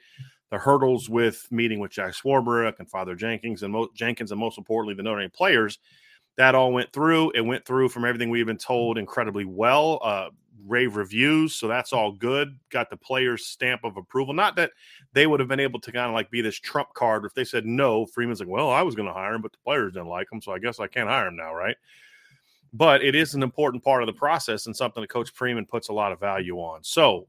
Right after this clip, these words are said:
uh, that went through, and so now you're gonna see Joe Rudolph as the offensive line coach. And so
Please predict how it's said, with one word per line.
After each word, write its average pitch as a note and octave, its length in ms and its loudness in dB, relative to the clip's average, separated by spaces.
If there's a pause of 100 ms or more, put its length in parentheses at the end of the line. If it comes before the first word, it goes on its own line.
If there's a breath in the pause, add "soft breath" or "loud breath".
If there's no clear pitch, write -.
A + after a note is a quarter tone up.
(100)
uh, F#2 140 -6
that A#2 280 2
went B2+ 240 -4
through, B2 220 2
and B2 100 0
so - 80 -8
now A#2+ 160 2
you're A#2 220 2
gonna A#2 160 -2
see B2 180 -6
Joe A#2 200 0
Rudolph A#2 440 0
as G2+ 80 -4
the A2 140 -2
offensive A2 320 -6
line D#3 220 0
coach. A#2+ 260 -2
And A#2+ 100 -8
so D#3 240 2